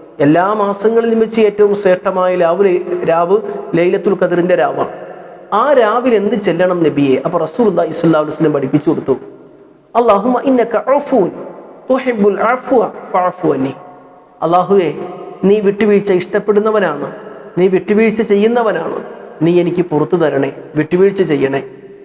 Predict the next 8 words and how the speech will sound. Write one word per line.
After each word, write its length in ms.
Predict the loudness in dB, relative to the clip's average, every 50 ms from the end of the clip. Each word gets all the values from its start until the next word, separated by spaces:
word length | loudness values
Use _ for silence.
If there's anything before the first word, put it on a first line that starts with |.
| -12 -4 0
ഈ 100 | 0 0
പ്രാർത്ഥന 580 | 2 2 0 0 0 0 -2 -2 -2 -2 0 0
അധികരിപ്പിക്കാൻ 1000 | -2 -2 -2 0 0 2 2 2 0 0 -2 -4 -2 0 0 0 0 -2 -2 -4 -4
ആയിഷ 360 | -4 -4 -2 -2 -4 -2 0
ബീബി 340 | -2 0 0 0 0 0 2
റളിയല്ലാഹു 680 | 2 2 2 2 2 2 0 0 -2 -2 -2 -2 -2
അൻഹയോട് 460 | -2 -2 -2 0 2 2 2 2 0 -2
പറയുകയാണ്. 460 | -2 -2 -2 -2 0 0 -2 -2 -4